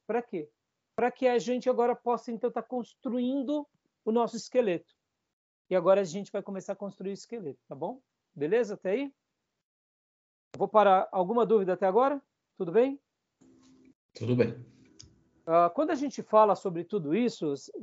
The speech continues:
Speaker 1: percebam, irmãos, como é importante a gente tá sendo treinado, né? É, pode ver, o, o, por que o seminário ele faz bem pra nós? Antes de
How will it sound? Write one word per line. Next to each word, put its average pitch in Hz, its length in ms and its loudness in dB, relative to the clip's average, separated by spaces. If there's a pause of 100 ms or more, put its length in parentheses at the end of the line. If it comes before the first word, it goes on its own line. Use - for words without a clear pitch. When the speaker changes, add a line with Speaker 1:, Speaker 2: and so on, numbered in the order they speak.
(140)
Speaker 1:
percebam, 214 460 4
irmãos, 143 500 -8 (640)
como 240 200 -4
é 285 40 -2
importante 214 480 -2
a 180 40 -14
gente 165 200 -16
tá - 120 -14
sendo 160 260 -10
treinado, 131 560 -10
né? 147 180 -12 (720)
É, 131 440 -10 (120)
pode 196 200 -4
ver, 180 120 -6
o, - 120 -14
o, 196 280 -12 (140)
por 240 140 -10
que - 100 -8
o 294 40 -6
seminário 180 480 -2
ele 160 140 -6
faz 160 220 -4
bem 143 240 -8
pra 143 180 -8
nós? 127 380 -14 (640)
Antes 214 380 -4
de 175 360 -2